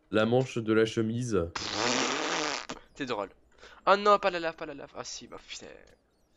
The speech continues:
Speaker 1: Par où qu'on passe là, comme ça ?
Speaker 2: Allez, go, go, go.
Speaker 1: Oh, libérez-moi. T'es pas premier.
Speaker 2: Euh, nope.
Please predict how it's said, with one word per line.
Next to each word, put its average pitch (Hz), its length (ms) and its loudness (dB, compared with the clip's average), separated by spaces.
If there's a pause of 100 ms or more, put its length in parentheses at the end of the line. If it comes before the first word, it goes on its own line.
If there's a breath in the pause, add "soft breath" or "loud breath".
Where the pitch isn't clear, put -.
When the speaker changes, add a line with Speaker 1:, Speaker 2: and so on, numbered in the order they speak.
Speaker 1:
Par 110 100 0
où 123 80 -2
qu'on 117 160 -6
passe 107 360 -4
là, 87 120 -6 (240)
comme 107 140 -14
ça ? 104 100 -8 (260)
Speaker 2:
Allez, 147 220 0
go, 156 180 -2
go, 156 140 -2
go. 147 240 -6 (680 loud breath)
Speaker 1:
Oh, 156 1080 6
libérez-moi. 156 1300 4 (2000 soft breath)
T'es 117 100 -6
pas 151 160 2
premier. 143 500 0 (680)
Speaker 2:
Euh, 117 420 -4
nope. 117 340 -10